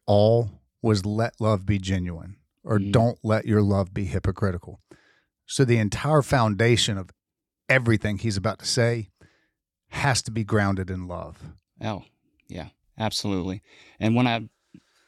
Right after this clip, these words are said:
Speaker 2: you know, when we were going through that list, I kept waiting for, for one that I didn't struggle with.
Speaker 1: Mm.
Speaker 2: <laughs> You got to the end of the list, and I'm like,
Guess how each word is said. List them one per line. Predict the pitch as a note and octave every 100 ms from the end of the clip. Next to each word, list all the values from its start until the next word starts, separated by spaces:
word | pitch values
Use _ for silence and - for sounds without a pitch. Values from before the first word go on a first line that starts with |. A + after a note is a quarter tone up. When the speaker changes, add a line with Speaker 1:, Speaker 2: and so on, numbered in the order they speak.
| _ _
Speaker 2:
you | A#2
know, | G#2+
when | A2+ A#2
we | B2
were | A#2
going | B2 A#2
through | - C3+ A#2+
that | G#2+
list, | G2+ A2+ G#2+ -
I | F#2
kept | - A#2+ - - _ _ _ _ _ -
waiting | G#2 B2+ C3 A#2
for, | - A#2+ A#2 G#2 - _
for | - B2
one | A2+ B2+ B2
that | A2 G#2+
I | A2
didn't | A2 C3 A#2 A#2+
struggle | - B2 B2 B2
with. | C3+ C#3+ - C3
Speaker 1:
Mm. | G#2+ G#2 G2 - - - -
Speaker 2:
<laughs> | E3
You | D#3+
got | - C#3 -
to |
the | C3+ C3+
end | C3
of |
the | A2+
list, | B2 A#2 A2
and | G#2+
I'm |
like, | G#2 G#2